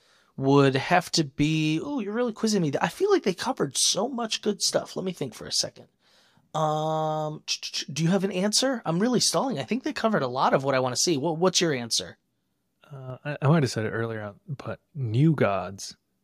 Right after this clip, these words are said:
Speaker 1: Oh, that's right.
Speaker 2: Apocalypse.
Speaker 1: Yes, you did say that.
Speaker 2: That
Speaker 1: So
Speaker 2: would be amazing.
Speaker 1: Yeah. I'm, I'm gonna, I'm gonna stray away. Oh, I have mine. Okay, so not,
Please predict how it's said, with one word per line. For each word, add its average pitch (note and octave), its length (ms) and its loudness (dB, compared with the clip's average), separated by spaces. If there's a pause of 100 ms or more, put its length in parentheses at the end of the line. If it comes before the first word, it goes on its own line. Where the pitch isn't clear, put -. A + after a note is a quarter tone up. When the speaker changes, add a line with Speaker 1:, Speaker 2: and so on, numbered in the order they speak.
(120)
Speaker 1:
Oh, - 60 -10
that's G#2 100 -6
right. B2 500 4
Speaker 2:
Apocalypse. - 160 -8
Speaker 1:
Yes, - 400 -4 (300)
you C3 100 -8
did B2 220 -4
say A2+ 180 -2
that. G2+ 300 -10
Speaker 2:
That C3 100 0
Speaker 1:
So D3 200 2
Speaker 2:
would B2+ 120 -2
be B2+ 320 -4
amazing. C3 640 -4 (580)
Speaker 1:
Yeah. - 280 2 (400)
I'm, D3+ 200 2
I'm D#3 220 2
gonna, E3+ 300 6
I'm F3+ 200 4
gonna G#3+ 200 8
stray E3 360 6
away. C#3 340 10
Oh, C3+ 220 8
I B2+ 140 6
have A#2+ 260 4
mine. G#2 180 -2
Okay, B2 300 2
so - 200 2
not, C#3+ 380 4